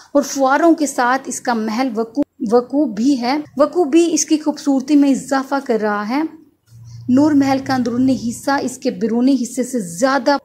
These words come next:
ज्यादा पुरतइश नहीं। बात से, हाथ से तरशे हुए सुनहरी फर्नीचर और क्लासिक म्यूजिक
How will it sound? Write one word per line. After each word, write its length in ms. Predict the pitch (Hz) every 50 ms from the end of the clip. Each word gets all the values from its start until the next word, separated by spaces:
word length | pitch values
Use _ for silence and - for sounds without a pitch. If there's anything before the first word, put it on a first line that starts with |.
| _ -
ज्यादा 360 | 214 269 277 294 311 277 349
पुरतइश 640 | 339 339 - 277 262 214 - 269 240 233 226 - -
नहीं। 240 | 240 226 226 262 302 311
बात 480 | 262 208 190 254 247 262 285 294 294
से, 100 | - 294 294 - - - - -
हाथ 300 | - - 247 240 277 294
से 200 | 294 - 302 277
तरशे 560 | - - - - 254 240 247 233 - - 311
हुए 320 | 294 254 262 240 269 285 269
सुनहरी 540 | 269 - - 247 240 240 233 247 277 294
फर्नीचर 540 | 285 - 277 247 233 226 233 226 - 277 269
और 100 | 262 254
क्लासिक 600 | 247 - 254 233 226 226 220 - 294 254 233 233
म्यूजिक 400 | 240 233 233 220 202 254 247 -